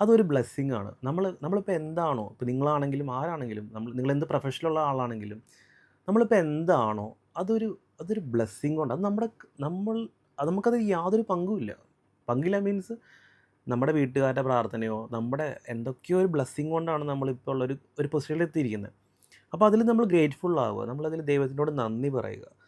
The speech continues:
അതല്ലാതെ എന്ന് നമ്മൾ അഹങ്കരിക്കാൻ തുടങ്ങുന്നോ അന്ന് ഞാൻ നേരത്തെ പറഞ്ഞ പോലെ നമ്മൾ ഇരിക്കുന്ന കൊമ്പ് വെട്ടുന്നതിന്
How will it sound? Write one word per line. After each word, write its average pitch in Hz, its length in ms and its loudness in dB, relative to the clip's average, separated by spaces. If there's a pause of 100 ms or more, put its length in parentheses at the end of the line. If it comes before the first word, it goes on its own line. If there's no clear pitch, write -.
(400)
അതല്ലാതെ 160 500 2 (920)
എന്ന് 143 300 4
നമ്മൾ 196 260 4
അഹങ്കരിക്കാൻ 143 580 0
തുടങ്ങുന്നോ 110 580 -4 (300)
അന്ന് 123 380 -4
ഞാൻ 117 120 -6
നേരത്തെ 113 260 -2
പറഞ്ഞ 113 280 -2
പോലെ 107 300 -6 (160)
നമ്മൾ 120 140 0
ഇരിക്കുന്ന 127 400 -2
കൊമ്പ് 123 260 0
വെട്ടുന്നതിന് 110 580 -2